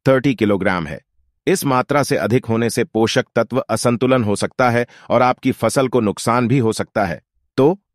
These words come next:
आप डीएपी आवेदन के लिए सही समय और मात्रा कैसे निर्धारित करते हैं? खैर, धान बोने से पहले मिट्टी का परीक्षण कराना हमेशा सबसे अच्छा होता है। इससे आपको अपनी मिट्टी की पोषक संरचना को समझने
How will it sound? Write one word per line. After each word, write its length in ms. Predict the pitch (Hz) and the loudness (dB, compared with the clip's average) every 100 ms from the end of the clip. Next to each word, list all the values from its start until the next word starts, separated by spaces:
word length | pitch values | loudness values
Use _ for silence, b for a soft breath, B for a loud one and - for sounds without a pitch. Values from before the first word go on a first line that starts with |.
| _ 117 | _ -2
आप 200 | 143 123 | 0 0
डीएपी 420 | 113 127 - 139 | 2 2 2 2
आवेदन 460 | 113 107 113 123 120 | 2 2 0 0 0
के 120 | 117 | -2
लिए 220 | 117 117 | 0 0
सही 340 | - 117 131 | 0 0 2
समय 360 | 113 110 110 120 | 0 -2 -2 -4
और 220 | 92 113 | -2 -2
मात्रा 400 | 107 110 - 123 | 0 -2 -2 -4
कैसे 300 | 117 120 139 | -2 -2 -2
निर्धारित 500 | 127 120 120 123 135 | -2 -2 -2 -4 -4
करते 280 | 131 127 135 | -6 -6 -6
हैं? 180 | 131 143 _ _ _ _ - | -8 -10 _ _ _ _ -6
खैर, 300 | 117 82 - _ _ _ - | -4 -4 -6 _ _ _ -8
धान 420 | 98 120 147 147 | -4 0 0 0
बोने 280 | 117 117 117 | 0 0 -2
से 120 | 117 | -4
पहले 320 | 98 98 104 | -4 -2 -2
मिट्टी 340 | 98 95 - 117 | -2 -4 -4 -4
का 140 | 107 | -4
परीक्षण 460 | 95 90 90 113 101 | -4 -4 -4 -6 -6
कराना 440 | 87 85 90 98 | -6 -6 -6 -6
हमेशा 360 | 87 101 104 117 | -6 -6 -4 -6
सबसे 480 | - - 104 - 123 | -8 -8 -6 -4 -4
अच्छा 280 | 82 - 101 | -4 -4 -6
होता 320 | 82 - 71 | -6 -8 -10
है। 140 | - _ _ _ _ _ _ 120 | -12 _ _ _ _ _ _ -6
इससे 240 | - 147 | -2 0
आपको 400 | 131 127 - 135 | 2 0 0 -2
अपनी 260 | 120 117 104 | -2 -2 -2
मिट्टी 340 | 104 - 117 | -2 -2 -4
की 120 | 117 | -4
पोषक 460 | 95 104 104 120 - | -2 -2 0 -4 -4
संरचना 500 | 104 92 92 107 107 | -4 -4 -4 -4 -4
को 140 | 107 | -4
समझने 640 | 92 90 92 87 120 120 | -4 -4 -4 -2 -2 -4